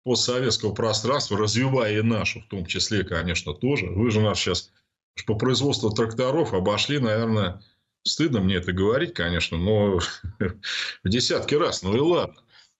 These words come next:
Скажем, мы даем Беларуси необходимое сырье, полуфабрикаты. Беларусь занимается переработкой нашей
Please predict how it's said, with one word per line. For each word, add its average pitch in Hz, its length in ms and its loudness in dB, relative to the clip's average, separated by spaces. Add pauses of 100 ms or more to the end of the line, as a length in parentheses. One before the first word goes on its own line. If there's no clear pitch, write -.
Скажем, 113 440 0
мы 156 160 4
даем 117 420 0
Беларуси 123 540 2
необходимое 120 640 -2
сырье, 120 440 0
полуфабрикаты. 117 920 0
Беларусь 107 640 0
занимается 123 580 0
переработкой 120 640 0
нашей 98 400 0